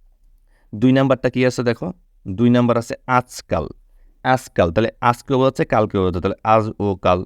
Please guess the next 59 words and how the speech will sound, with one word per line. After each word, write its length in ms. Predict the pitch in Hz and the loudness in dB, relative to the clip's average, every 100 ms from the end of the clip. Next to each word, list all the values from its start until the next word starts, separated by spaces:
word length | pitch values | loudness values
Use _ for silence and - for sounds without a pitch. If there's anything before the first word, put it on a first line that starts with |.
| - | -4
ব্যাস 200 | 87 90 | -2 0
বাক্য 260 | 95 - 98 | -2 -2 -2
হবে 160 | 98 | -2
আজ 320 | - 98 92 | 0 0 0
ও 80 | 95 | -2
কাল। 200 | 85 92 | -2 -4
যশোর 300 | 90 98 104 | -2 -2 -2
বোর্ড 140 | 98 90 | -4 -4
পাঁচে 280 | 95 - | -4 -2
আসছে। 320 | 92 - 95 - _ _ - | -4 -2 -6 -8 _ _ -12
দুধ 460 | 98 135 120 104 95 | -2 -2 -2 -4 0
ভাত, 240 | 87 80 _ _ | 0 -2 _ _
তাহলে 180 | - 120 | 0 0
দুধ 160 | 101 113 - | 0 -6 -2
কেউ 100 | 139 | 0
বোঝাচ্ছে, 320 | 135 139 139 | 2 0 0
ভাত 200 | 107 95 - | -2 -4 -4
কেউ 100 | 110 | -2
বোঝাচ্ছে, 220 | 104 98 | -2 -2
তার 100 | 107 | -2
মানে 100 | 117 | 0
দ্বন্দ্ব 240 | 104 101 | 0 -2
সমাস। 260 | 107 95 90 | -2 -4 -2
তাহলে 140 | 107 | -4
দুধ 300 | 95 107 117 117 _ | -2 -2 -4 -6 _
ও 140 | 107 98 | -6 -2
ভাত, 280 | 85 80 | 0 0
মাঝখানে 360 | 92 98 - 104 | 0 0 0 -2
খালি 140 | 107 - | -2 -2
ও 120 | 107 | -2
দিয়ে 160 | 101 95 | 0 0
দিবা। 180 | 82 | -2
তাহলে 380 | - - _ 110 | -6 -12 _ -6
কুমিল্লা 300 | 104 117 117 | 0 2 2
বোর্ড 180 | 104 92 | 0 -2
এগারো 220 | 90 87 | -2 -2
আসে। 220 | 85 82 - _ - | -4 -8 -12 _ -10
দেখাশোনা, 540 | 92 127 135 123 113 90 | 0 0 2 0 -2 -2
দেখা 220 | 104 120 | -2 0
কে 100 | 123 | 0
বোঝাচ্ছে 240 | 131 127 | 0 -2
না 80 | 127 | -4
শোনা 220 | - 117 | -2 -2
কে 100 | 113 | -2
বোঝাচ্ছে? 200 | 107 95 | -4 -2
দেখা 280 | 90 98 110 | -4 -2 -4
কে 100 | 113 | -2
বোঝাচ্ছে, 280 | 113 120 - | -2 -2 -4
শোনা 220 | - 110 | -6 -4
কে 80 | 101 | -2
বোঝাচ্ছে? 220 | 95 90 | -4 -2
তাহলে 160 | 92 95 | -2 -2
ব্যাস 140 | 95 | 0
বাক্য 240 | 98 98 | -2 -2
খালি 140 | 107 101 | -2 -2
ও 140 | - 104 | -2 -2
দিয়ে 140 | 101 | 0
দিবা, 140 | 87 | -2
দেখা 380 | 80 98 - 156 | -2 -2 0 -2